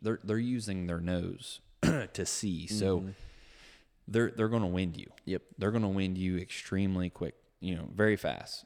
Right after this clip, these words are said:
Speaker 1: So
Speaker 2: Mm-hmm.
Speaker 1: you see one, guarantee you he's circling downwind and the clock's ticking.
Speaker 2: Mm-hmm.
Speaker 1: So, you
Speaker 2: Yep.
Speaker 1: know, we called in a few that, eh, well, as,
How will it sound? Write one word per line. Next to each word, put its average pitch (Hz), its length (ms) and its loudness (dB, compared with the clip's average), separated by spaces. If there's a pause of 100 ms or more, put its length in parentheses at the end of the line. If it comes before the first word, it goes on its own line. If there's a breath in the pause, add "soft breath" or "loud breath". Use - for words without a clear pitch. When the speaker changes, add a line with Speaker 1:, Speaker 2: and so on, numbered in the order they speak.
Speaker 1:
So 98 260 2
Speaker 2:
Mm-hmm. 95 100 -4
Speaker 1:
you 110 160 0
see 117 280 0
one, 120 400 0 (400)
guarantee 104 460 0
you 92 160 0
he's 98 200 -8
circling 90 440 -4
downwind 87 500 -2
and 82 100 -6
the - 60 -12
clock's - 420 -6
ticking. - 460 -10
Speaker 2:
Mm-hmm. 101 400 -4 (640)
Speaker 1:
So, 87 340 0 (300 loud breath)
you 92 140 -4
Speaker 2:
Yep. 175 60 4
Speaker 1:
know, 113 100 8
we 123 120 6
called 110 300 4
in 101 120 4
a 87 60 2
few 95 420 0
that, 82 320 2 (1120 loud breath)
eh, 113 60 -2
well, 131 260 2
as, 101 220 0